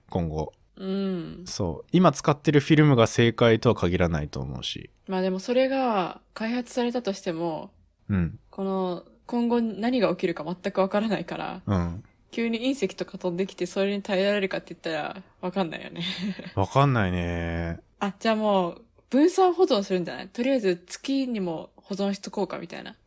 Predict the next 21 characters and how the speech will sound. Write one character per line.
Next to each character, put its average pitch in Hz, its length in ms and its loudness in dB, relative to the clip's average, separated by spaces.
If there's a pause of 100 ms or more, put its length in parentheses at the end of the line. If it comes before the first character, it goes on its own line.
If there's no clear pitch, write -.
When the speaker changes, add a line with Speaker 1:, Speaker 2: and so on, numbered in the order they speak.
Speaker 1:
あ、 - 160 2
月 - 380 4
ね。 139 100 8
あ、 95 160 6
宇 117 220 6
宙 220 240 6
に 139 80 6
保 117 140 4
存 143 160 8
し - 60 2
そ 190 100 8
う 143 40 8
だ 107 80 6
な。 87 60 0
確 135 180 2
か 120 100 4
に。 82 200 -2 (200)
Speaker 2:
う 208 60 -6
ん 220 40 0
う 214 60 0 (340)
ん。 170 200 -10